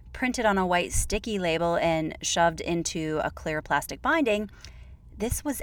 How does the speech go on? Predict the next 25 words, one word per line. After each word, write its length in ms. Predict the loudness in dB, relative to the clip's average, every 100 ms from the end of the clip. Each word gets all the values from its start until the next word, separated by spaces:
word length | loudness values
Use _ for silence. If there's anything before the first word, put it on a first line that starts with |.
| -2
actually 600 | -2 -2 -2 -2 -4 -8 -14
gold 420 | -4 0 0 0 -4
foil 580 | -8 0 4 4 2
printed 600 | -2 0 0 2 4 4 2
on 160 | 2 2
a 60 | 2
green 560 | -2 -2 0 0 -2 -6 -8
binder. 580 | -2 2 4 4 2 -2 -10 -18 -6
I'm 220 | 0 0
serious. 880 | 0 -4 0 0 2 0 -2 -6 -12 -14 -14 -16 -18 -20 -20 -20 -8
And 120 | -2 0
I 60 |
was 120 | 0
completely 520 | -2 -8 -6 -8 -6 -6
frozen 440 | 0 0 2 0
in 120 | 0
that 180 | 0 0
moment. 640 | 2 2 2 0 -4 -6 -10 -16 -20 -20 -20 -20 -20 -20 -20 -20 -20 -20 -2
I 80 | -2
really 300 | 0 -2 -2
felt 240 | -2 -2
like 180 | -2 -2
there 140 | -2
was 140 | -2 -2
something 680 | -2 -2 0 0 0 -4